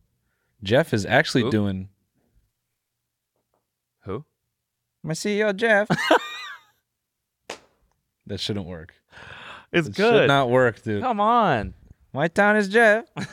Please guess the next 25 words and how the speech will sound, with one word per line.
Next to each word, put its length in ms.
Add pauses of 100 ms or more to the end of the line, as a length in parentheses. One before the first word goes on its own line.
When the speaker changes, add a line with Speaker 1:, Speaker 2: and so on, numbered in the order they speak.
(680)
Speaker 2:
<laughs> 1200
Come 200
to 60
Jeff. 440 (400)
Speaker 1:
Come 160
to 80
Jeff. 380 (840)
Jeff 240
Speaker 2:
Come 60
to 20
Speaker 1:
is 80
doing 160
Speaker 2:
Jeff. 600
Speaker 1:
Jeff 220
is 100
doing 280
real 420
evil. 560
That 240
guy, 480 (920)
that 220
guy 340 (460)
is 260
Lex 260
Luthor. 400